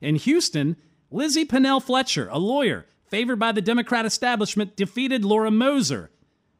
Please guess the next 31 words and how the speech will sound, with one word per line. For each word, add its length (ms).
a 80
progressive 580
activist 600
who 80
pushed 320
for 160
a 40
bolder 600
party 320
strategy. 720
At 180
stake 440
in 140
that 240
primary 520
was 200
the 80
chance 320
to 80
run 180
against 280
G 200
O 80
P 240
Representative 640
John 320
Culbertson, 560
a 120
top 340
Democrat 500
target, 460